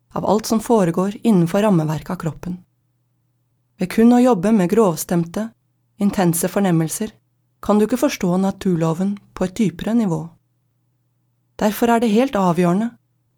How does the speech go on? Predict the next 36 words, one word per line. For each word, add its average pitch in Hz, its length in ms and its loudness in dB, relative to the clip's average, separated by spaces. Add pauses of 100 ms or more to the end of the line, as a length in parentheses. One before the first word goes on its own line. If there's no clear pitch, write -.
(120)
at - 100 -6
du 226 60 0
flytter 254 400 -2
oppmerksomheten 185 680 0
i 190 40 -2
rekkefølge. 170 540 -8 (1200)
Du - 100 -4
når 175 220 2
frem 208 180 0
til 233 140 0
et 233 80 -4
sted 180 240 0
i 214 80 -4
kroppen, 226 460 -4 (580)
og 220 80 2
en 226 100 4
intens 226 460 2
fornemmelse 180 560 0
begynner 170 320 2
i 190 80 -2
et - 200 -8
område 175 500 -2 (100)
du 208 160 -2
nettopp 185 320 -2
har 185 140 0
vært - 180 -10
igjennom. 160 320 -6 (1040)
En 247 140 6
del 226 240 4
av 226 80 0
ditt 220 160 0
sinn 214 300 0 (100)
vil 196 160 2
merke 226 320 -2
seg 214 160 -6
dette, 180 320 -8